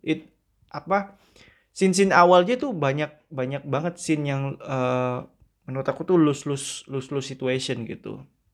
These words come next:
Bahkan di Incredibles dua aja itu banyak lose-lose situationnya. Scene awalnya lose-lose situation gitu. Yang underminernya itu loh. Yang punya apa,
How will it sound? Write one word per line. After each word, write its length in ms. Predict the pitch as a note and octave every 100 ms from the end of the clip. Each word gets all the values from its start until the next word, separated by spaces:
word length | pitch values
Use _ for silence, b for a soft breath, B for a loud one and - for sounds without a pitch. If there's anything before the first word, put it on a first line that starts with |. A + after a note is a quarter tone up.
| _ _ _ _ - - _
Bahkan 320 | C#3 F3 G3+
di 120 | D3+ C#3+
Incredibles 560 | C3+ C#3+ C3 C3 C3
dua 280 | C3+ B2+ A#2+
aja 200 | C#3+ G3+
itu 320 | - G3+ G#3 G3+ b b b b b b
banyak 640 | C3 B2+ C#3+ C#3+ - _ C#3+
lose-lose 440 | C3+ C#3 C3+ C3+
situationnya. 480 | C3+ C3 C3 D#3+ C#3
Scene 200 | D3+ D#3+
awalnya 400 | E3 D#3 E3 G#3 -
lose-lose 440 | D#3 D3 C#3+ C#3
situation 480 | C#3 B2+ D3+ D#3+ C3 A#2+
gitu. 360 | - - - -
Yang 400 | C3 A#2 A#2 -
underminernya 880 | B2+ C3 C3 C3 B2+ C3 C3 C3 C3
itu 80 | C3+
loh. 160 | A#2+ A2+ b b b b b -
Yang 400 | A#2+ A#2 A#2+ -
punya 400 | A#2+ A#2 A#2 B2
apa, 400 | C#3+ C#3+ -